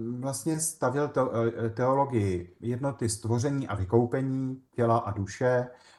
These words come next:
Boha a člověka, v-, jednoty církve, tradice a všech spisů písma. Je, eh, Irenej je taky charakteristický tím, že je velice věrný písmu a apoštolské tradici.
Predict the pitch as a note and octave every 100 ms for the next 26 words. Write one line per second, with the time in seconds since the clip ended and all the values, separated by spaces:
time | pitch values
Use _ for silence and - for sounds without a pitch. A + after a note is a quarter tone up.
0 | - A2+ A#2 C3+ A#2 G#2+ G#2 F#2+ A#2 A2+
1 | B2 A#2 A#2 - - _ _ - - F#2+
2 | A2 C#3 C3+ F2+ - G2+ A2 A#2 A#2 A#2+
3 | A#2+ A2 G#2 A2 - G#2+ G2+ G2+ - G2+
4 | F2+ F#2 F2 B2+ G#2+ - - A2+ - G#2+
5 | A2 G2+ - G2 F2 F2 - _ _ _
6 | _ _ _ _ - A#2 A#2 A#2+ A#2+ B2
7 | B2 - _ _ G#2 F#2+ G#2+ G#2 G#2+ G#2
8 | A2+ A#2+ A2+ B2+ C3+ C#3+ C#3 C3+ A#2+ A2+
9 | C3+ - B2+ A2+ C3+ C3 - A2+ - D3+
10 | - B2 C3 B2 B2+ A#2+ A2+ A#2+ C#3 C#3+
11 | C3 B2 C#3 C#3 A#2+ G2+ - G#2+ G#2+ D3+
12 | - - - - _ A2+ A2+ A2 A2+ A2
13 | A2+ - A#2+ A2+ C3 B2+ - G#2 G#2+ G#2
14 | - E2 -